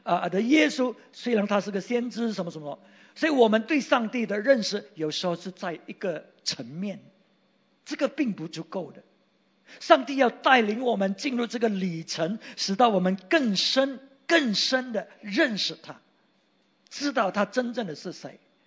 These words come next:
所以这个认识神呢，并不是头脑的知识，头脑的知识你可以看书，你可以读这个圣经，那么你就可以知道了。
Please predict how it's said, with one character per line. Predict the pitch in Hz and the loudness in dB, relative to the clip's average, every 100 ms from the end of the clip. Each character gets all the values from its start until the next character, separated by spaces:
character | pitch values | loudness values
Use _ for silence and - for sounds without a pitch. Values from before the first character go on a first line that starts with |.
| _ _ _ _ - - | _ _ _ _ -20 -6
所 | 320 392 | 2 4
以 | 277 - | 4 0
这 | - 349 | -6 -4
个 | 339 | -4
认 | 370 370 262 | -2 -4 -2
识 | 277 | -2
神 | 254 - 170 | -2 -2 0
呢， | 220 | 0
并 | - 330 254 | 0 -4 -2
不 | 262 | -4
是 | 285 | -6
头 | - 160 214 | -6 -4 -4
脑 | 233 135 | -4 -8
的 | 143 | -10
知 | 143 196 190 | -12 -10 -8
识， | 175 | -6
头 | 214 294 | -2 0
脑 | 269 220 | 0 -2
的 | |
知 | 220 247 | -2 -10
识 | 226 226 | -8 -6
你 | 202 | -6
可 | 226 | -6
以 | 202 | -6
看 | - 226 | -6 -6
书， | 190 - 226 226 - - | -6 -8 -8 -8 -12 -14
你 | 180 | -8
可 | 170 220 | 0 0
以 | |
读 | - - 196 | 0 -4 -6
这 | 220 214 | -4 -4
个 | 202 175 - - | 0 -2 -2 4
圣 | 277 226 | 4 4
经， | 202 226 233 220 240 | 2 -2 -2 -6 -4
那 | 254 | 2
么 | 247 233 | 4 6
你 | 202 | 4
就 | 254 226 | 2 -2
可 | - 208 | 0 -2
以 | 233 190 | -4 -10
知 | - - 233 | -12 -10 -8
道 | - 240 | -4 -4
了。 | 190 | -4